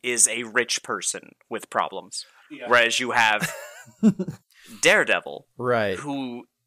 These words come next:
Speaker 1: is someone that you can actually identify
Speaker 3: Yeah.
Speaker 1: somewhat with problems.
Speaker 3: Yeah, I read Batman to, like, escape reality.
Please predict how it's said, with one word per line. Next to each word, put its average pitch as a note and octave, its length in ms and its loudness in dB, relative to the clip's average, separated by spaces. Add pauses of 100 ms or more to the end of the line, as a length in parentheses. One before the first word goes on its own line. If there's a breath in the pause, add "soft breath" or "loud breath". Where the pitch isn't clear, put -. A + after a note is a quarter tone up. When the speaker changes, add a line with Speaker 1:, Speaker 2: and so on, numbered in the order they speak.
(520)
Speaker 1:
is D#3 240 4
someone F3 340 2
that D3 100 -4
you C#3 100 -6
can C#3+ 180 -4
actually A2 800 0
identify G#2+ 680 0
Speaker 3:
Yeah. D#2+ 60 -8
Speaker 1:
somewhat F2 540 -4
with A2 200 -8
problems. - 500 -10 (460)
Speaker 3:
Yeah, D3 260 0
I C#3 80 0
read F#3+ 380 -4
Batman C3+ 440 0
to, A#2+ 100 -10
like, A2+ 180 -6
escape G2+ 420 -8
reality. D3 540 -4